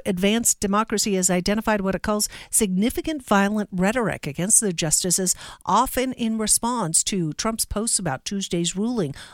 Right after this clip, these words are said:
on his Truth Social platform. The group reports some social media users posted justices' email addresses, phone numbers, and office building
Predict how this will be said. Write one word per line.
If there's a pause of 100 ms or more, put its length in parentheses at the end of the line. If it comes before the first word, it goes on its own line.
on
his
Truth
Social
platform. (340)
The
group
reports
some
social
media
users
posted
justices' (120)
email
addresses, (320)
phone
numbers, (220)
and
office
building